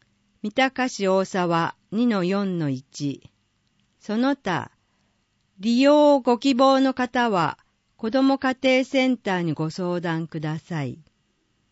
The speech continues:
市ホームページの二次元コードが、八面四面中央より九時の方向にあります。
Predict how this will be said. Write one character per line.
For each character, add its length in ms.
市 420
ホ 200
ー 20
ム 180
ペ 280
ー 20
ジ 140
の 140
二 140
次 200
元 280
コ 260
ー 40
ド 160
が、 300
八 340
面 240
四 220
面 340
中 320
央 240
よ 160
り 340
九 140
時 120
の 160
方 280
向 260
に 180
あ 80
り 160
ま 260
す。 260